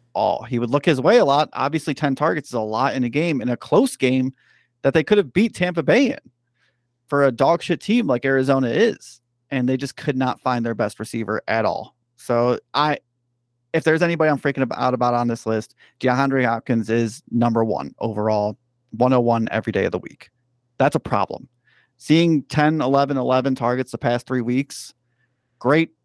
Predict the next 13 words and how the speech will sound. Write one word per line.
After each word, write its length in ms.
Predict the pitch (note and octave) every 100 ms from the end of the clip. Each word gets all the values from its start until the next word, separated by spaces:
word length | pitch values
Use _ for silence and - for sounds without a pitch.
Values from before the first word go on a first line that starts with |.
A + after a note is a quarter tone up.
| -
opportunity, 680 | C#3+ C#3 - G3 F#3 C#3+ C3+
but 240 | - B2+
they 140 | C#3
are 100 | B2+ A#2+
not 400 | A#2+ B2+ B2 - C3
good, 340 | B2 A#2+ A2+
real 280 | G#2+ A#2 A2
opportunities. 680 | G#2+ - G#2+ G#2 E2 D#2 A2+
They 120 | G2+
are 100 | G#2
bad 480 | G2+ - A#2 A2+ A2
opportunities. 800 | F#2 G2+ G2 - F2+ - - - _ _ _ _ _
I, 160 | A#2 A2+